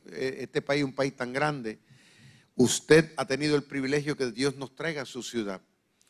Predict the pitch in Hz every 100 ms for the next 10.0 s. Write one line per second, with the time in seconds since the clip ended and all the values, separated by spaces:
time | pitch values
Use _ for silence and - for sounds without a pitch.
0 | - _ _ _ _ _ - 123 127 127
1 | 139 139 151 202 220 185 165 180 190 180
2 | - 165 170 180 165 151 135 139 156 147
3 | 139 156 143 117 117 127 127 _ - 95
4 | _ 110 113 120 117 139 147 156 165 160
5 | 151 127 120 107 110 104 92 87 _ _
6 | _ _ _ _ _ _ _ _ _ 110
7 | - 151 160 160 - 165 165 156 143 165
8 | 165 131 120 - 139 147 156 147 - 131
9 | - 131 139 131 113 110 - 107 98